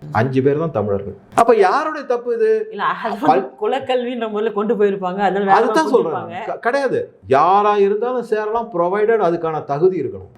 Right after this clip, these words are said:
Speaker 1: அவ்வளவுதான். அப்படிதாங்க கல்வி இருந்தது. யார் வேணா கல்வி கற்கலாம், ஆனா அதற்கான தகுதி இருக்கணும். அதுல கொண்டு போய் இவங்க என்ன பண்ணிட்டாங்கன்னா, ஏதோ ஒரு பர்டிகுலர் ஜாதியினுடைய துவேஷத்தை அதுல புகுத்தி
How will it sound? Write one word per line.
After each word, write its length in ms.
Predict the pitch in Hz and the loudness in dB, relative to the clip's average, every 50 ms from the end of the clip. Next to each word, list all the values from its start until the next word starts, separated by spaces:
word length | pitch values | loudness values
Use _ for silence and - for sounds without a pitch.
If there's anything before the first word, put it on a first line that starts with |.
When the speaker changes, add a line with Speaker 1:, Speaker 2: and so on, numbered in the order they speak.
| - - | -10 -4
Speaker 1:
அவ்வளவுதான். 420 | - - 139 147 123 - - - | 0 0 2 2 2 2 2 2
அப்படிதாங்க 480 | - - - - 311 349 339 320 285 - | 2 2 2 2 4 4 2 2 0 2
கல்வி 300 | - 440 339 233 214 175 | 4 4 4 4 2 2
இருந்தது. 640 | 165 202 190 165 135 101 107 113 113 95 90 - - _ _ - | 2 2 2 0 -2 -2 -2 -2 -4 -4 -6 -10 -16 _ _ 0
யார் 380 | 104 107 120 156 196 220 226 | 2 4 4 4 4 4 4
வேணா 200 | 240 254 - 320 | 2 2 0 0
கல்வி 240 | - 247 233 240 240 | 2 0 0 0 0
கற்கலாம், 500 | 214 220 214 214 196 185 175 151 113 92 - - - | -2 0 -2 0 -2 -2 -2 -2 -2 -4 -8 -14 -6
ஆனா 360 | - - 139 165 185 220 269 | 0 2 4 4 4 4 4
அதற்கான 460 | 269 220 190 185 185 - 208 214 240 233 | 4 4 2 0 0 0 -2 -2 -2 -4
தகுதி 580 | 233 - - 175 190 202 226 294 262 285 262 | -6 -4 -2 -2 -2 -2 -2 -4 -4 -2 0
இருக்கணும். 280 | 220 185 180 165 151 123 | 0 0 0 -2 -4 -2
அதுல 400 | 120 139 190 220 233 226 208 214 220 | 0 2 4 4 4 2 0 -2 -4
கொண்டு 220 | 262 285 294 294 | -4 -4 -4 -6
போய் 160 | 294 294 294 | -8 -6 -2
இவங்க 180 | 254 240 226 220 | -2 -2 0 -2
என்ன 140 | 226 262 269 | -4 -6 -8
பண்ணிட்டாங்கன்னா, 840 | 240 226 233 214 208 196 196 202 208 254 277 269 - _ _ - - - 165 | -8 -6 -6 -4 -4 -4 -4 -4 -4 -6 -8 -10 -12 _ _ -14 -8 0 2
ஏதோ 300 | 208 226 240 269 285 269 | 4 4 4 2 0 2
ஒரு 280 | 254 240 226 208 214 - | 2 2 2 0 -4 -6
பர்டிகுலர் 640 | 202 196 196 - 226 214 208 202 196 190 185 170 151 | -6 -8 -8 -8 -8 -4 -2 -2 0 -2 -2 -4 -4
ஜாதியினுடைய 920 | 139 180 196 220 254 262 254 247 233 220 208 202 185 185 175 156 120 117 | 0 2 2 4 2 2 0 -2 -2 -2 -2 -2 0 0 -2 -2 -2 0
துவேஷத்தை 540 | 123 214 247 269 269 262 262 240 - 220 185 | 2 4 4 4 2 0 -2 -2 0 -2 -2
அதுல 160 | 180 165 156 | -2 -2 -4
புகுத்தி 640 | - - 233 247 262 285 285 - 311 311 269 - - | -4 -4 -6 -6 -6 -6 -8 -6 -8 -8 -8 -10 -14